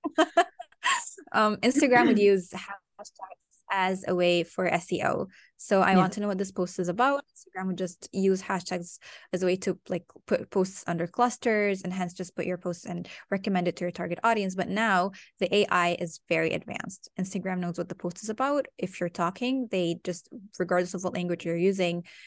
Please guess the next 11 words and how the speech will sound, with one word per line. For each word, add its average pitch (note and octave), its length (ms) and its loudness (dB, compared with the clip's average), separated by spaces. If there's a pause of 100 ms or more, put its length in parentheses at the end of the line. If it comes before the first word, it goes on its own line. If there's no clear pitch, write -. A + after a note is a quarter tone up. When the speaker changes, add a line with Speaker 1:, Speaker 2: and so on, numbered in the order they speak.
(340)
Speaker 1:
the, E3+ 280 0
the, E3+ 160 2
the, F3+ 320 0
the F#3 160 4
A G3 100 4
I F#3 120 2
processes F#3 680 -2
what E3+ 160 0
you're E3+ 140 0
saying. F#3+ 560 2
Speaker 2:
Wow. F3+ 240 -6